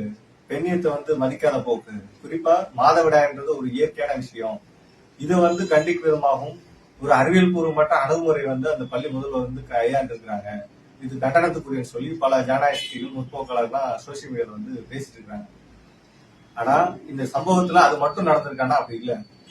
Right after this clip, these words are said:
இதை நேரடியா நம்ம வந்து இங்க இருக்கக்கூடிய குறிப்பா அந்த பள்ளி என்ன, அந்த பள்ளியோட பேர் என்ன, அந்த பள்ளியில பாதிக்கப்பட்ட மாணவர் என்ன, இங்க இருக்கக்கூடிய அமைப்புகள் வந்து இதை என்ன சொல்றாங்க அப்படின்னு பார்க்கும்போது அதை கலாய்வு பண்றதுக்காக நாங்க இன்னைக்கு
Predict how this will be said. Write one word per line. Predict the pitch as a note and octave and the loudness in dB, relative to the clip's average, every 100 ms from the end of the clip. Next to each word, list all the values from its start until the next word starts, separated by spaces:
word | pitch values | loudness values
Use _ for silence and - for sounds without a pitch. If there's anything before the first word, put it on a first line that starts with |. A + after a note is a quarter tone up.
| - - - _ - | -20 -20 -20 _ -12
இதை | B2+ C3 C3 | -2 2 6
நேரடியா | D#3+ D#3+ D#3 E3 D3+ | 6 6 8 6 6
நம்ம | C3+ C3 | 0 -2
வந்து | C3+ D#3 - - C4 | -4 -8 -12 -16 -8
இங்க | C4 | -6
இருக்கக்கூடிய | C4+ C4+ C3 C3+ C#3 | -6 -6 -6 -6 -4
குறிப்பா | B2+ - C3 - - - - _ - | -6 -2 -2 -4 -12 -20 -20 _ -6
அந்த | A#2+ D#3 | -4 -2
பள்ளி | B2+ C#3 C3+ B2 | 0 0 -2 -2
என்ன, | B2+ A#2+ | -2 -4
அந்த | A#2+ - | -2 -2
பள்ளியோட | C3+ C#3 A#2+ C3 | -2 -2 -2 -4
பேர் | C3+ A#2+ | -4 -4
என்ன, | A#2+ B2 | -4 -6
அந்த | A#2+ | -6
பள்ளியில | A#2+ C3 C3 A#2 G#2+ | -6 -4 -4 0 2
பாதிக்கப்பட்ட | A#2+ B2+ A#2+ A#2+ G#2+ | 2 0 -10 -8 -2
மாணவர் | B2+ B2+ A2+ | -2 -2 -4
என்ன, | G#2+ - - - - - - - | -6 -12 -14 -20 -20 -20 -20 -6
இங்க | C#3 | -4
இருக்கக்கூடிய | D3 D3+ D3 B2 | -2 -2 0 2
அமைப்புகள் | D3 D3+ C#3 B2+ | 0 -2 -4 -6
வந்து | C3 B2 | -6 -4
இதை | A#2 A2+ | -4 -6
என்ன | B2+ - | -8 -8
சொல்றாங்க | B2 C3 B2 A#2+ | -6 -2 -2 -2
அப்படின்னு | A#2+ - A#2+ | -6 -4 -4
பார்க்கும்போது | A#2 A2+ G#2 G#2+ - - - | -4 -10 -16 -16 -20 -20 -6
அதை | - - - | -6 -4 0
கலாய்வு | C#3+ C#3+ C3 | 2 2 0
பண்றதுக்காக | A#2+ A2+ A2 A2 A#2 | -6 -8 -10 -10 -12
நாங்க | A2 | -12
இன்னைக்கு | G#2 G#2 - | -12 -14 -16